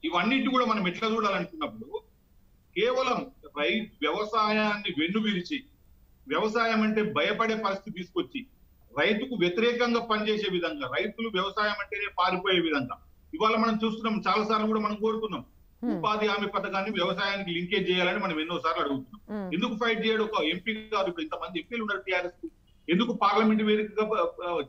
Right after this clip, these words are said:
Speaker 1: చట్టంలో మార్పులు తీసుకురావడానికి ప్రయత్నం చేయరు?
Speaker 2: హ్మ్.
Speaker 1: ఇట్లా చెప్పుకుంటూ పోతే రుణమాఫీ ఉండదు.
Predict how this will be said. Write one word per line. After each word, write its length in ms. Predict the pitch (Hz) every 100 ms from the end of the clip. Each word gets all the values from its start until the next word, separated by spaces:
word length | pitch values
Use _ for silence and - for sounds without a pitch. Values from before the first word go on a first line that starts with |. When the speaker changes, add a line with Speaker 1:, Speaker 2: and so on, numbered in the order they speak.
| 247
Speaker 1:
చట్టంలో 360 | - 214 214
మార్పులు 360 | 180 196 196 214
తీసుకురావడానికి 360 | - 214 196 196
ప్రయత్నం 300 | 196 196 226
చేయరు? 440 | 196 196 - _ 254
Speaker 2:
హ్మ్. 260 | 233 185 -
Speaker 1:
ఇట్లా 140 | 208
చెప్పుకుంటూ 480 | 220 - - - 262
పోతే 380 | 226 190 143 - - _ _ _ - - _ - -
రుణమాఫీ 520 | 147 151 185 196 220
ఉండదు. 420 | 196 196 185